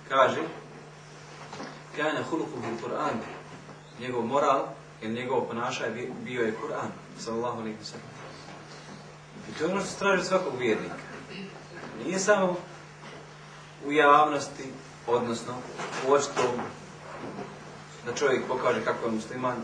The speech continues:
maša Allah, pobožan i tako dalje. Međutim, u nutrini on laže, on obmanjuje, laže sebe, laže na Allaha, laže na poslanike, sallallahu alejhi ve sellem, i tako dalje. I nikako onda ne možemo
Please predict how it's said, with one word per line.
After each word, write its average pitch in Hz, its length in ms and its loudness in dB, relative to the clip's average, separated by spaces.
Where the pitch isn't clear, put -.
maša 113 260 -2
Allah, 104 240 0
pobožan 104 420 -2
i - 40 -10
tako 110 240 -6
dalje. - 180 -4
Međutim, 175 280 0
u 147 40 0
nutrini 160 500 0
on 117 180 -2
laže, 135 320 0
on 113 140 0
obmanjuje, 127 540 -4
laže 107 340 0
sebe, 127 320 -2
laže 113 260 2
na 98 160 -4
Allaha, - 440 2
laže 120 180 0
na 98 200 -6
poslanike, 123 400 -6
sallallahu 123 420 -4
alejhi 120 200 -10
ve 123 60 -12
sellem, - 960 -4
i 113 40 -12
tako 113 200 -2
dalje. 156 220 -4
I 117 60 -4
nikako 196 480 4
onda 156 220 6
ne 165 100 4
možemo 160 360 2